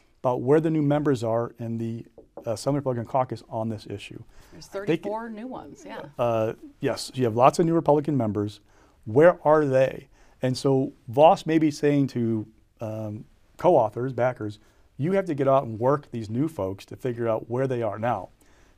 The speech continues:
Speaker 1: the key is the new Republican lawmakers, not the ones in the entire chamber, but Republicans have a rule and have for years.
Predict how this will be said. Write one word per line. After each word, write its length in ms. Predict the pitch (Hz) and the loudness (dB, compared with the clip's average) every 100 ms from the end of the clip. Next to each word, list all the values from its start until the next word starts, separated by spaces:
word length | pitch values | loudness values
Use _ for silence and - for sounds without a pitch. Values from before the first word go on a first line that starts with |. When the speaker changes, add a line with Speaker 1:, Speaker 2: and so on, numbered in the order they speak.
| _ - | _ -10
Speaker 1:
the 80 | 123 | -6
key 280 | - 214 | 0 4
is 280 | 143 127 123 - - | 6 4 -2 -10 -6
the 80 | |
new 120 | 117 120 | -2 -2
Republican 440 | 107 156 131 110 | 0 0 0 -4
lawmakers, 400 | 98 95 95 104 | -6 -8 -10 -6
not 220 | 120 139 | -4 -4
the 80 | 143 | -2
ones 380 | 131 135 123 - | -2 0 -2 -6
in 40 | - | -10
the 60 | 113 | -6
entire 240 | 127 120 | -2 -2
chamber, 280 | 131 117 101 | -2 -4 -4
but 180 | 98 - _ _ | -8 -12 _ _
Republicans 520 | 113 - 139 160 151 139 | -10 -2 0 0 -2 0
have 160 | 127 | 0
a 100 | 127 | 0
rule 240 | 104 92 80 - | 0 -4 -8 -14
and 100 | 104 | -8
have 180 | 117 117 | -8 -8
for 120 | 113 | -10
years. 380 | 117 104 - | -8 -8 -12